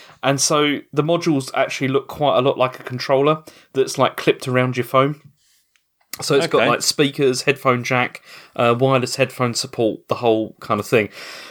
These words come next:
Speaker 1: Eurogamer reckons this is for Project X Cloud games.
Speaker 2: Mm-hmm.
Speaker 1: This is the purpose of this. But I'm not sure about that, because how's that gonna work if you're not connected to Wi-Fi? Do you know what I mean?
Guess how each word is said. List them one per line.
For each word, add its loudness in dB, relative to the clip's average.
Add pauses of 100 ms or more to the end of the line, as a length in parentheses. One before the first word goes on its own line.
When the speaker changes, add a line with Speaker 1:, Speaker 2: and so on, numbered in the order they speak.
(320)
Speaker 1:
Eurogamer 0
reckons -2
this -6
is -6
for 0
Project -2
X -6
Cloud -2
games. -2 (800)
Speaker 2:
Mm-hmm. -6
Speaker 1:
This 0
is -8
the -4
purpose -4
of -12
this. -4 (320)
But -4
I'm 0
not 0
sure -2
about 0
that, 0
because -6
how's 0
that -2
gonna 0
work 0 (100)
if -4
you're 4
not 2
connected -6
to -2
Wi-Fi? 0 (760)
Do -4
you -2
know -2
what 0
I -2
mean? -8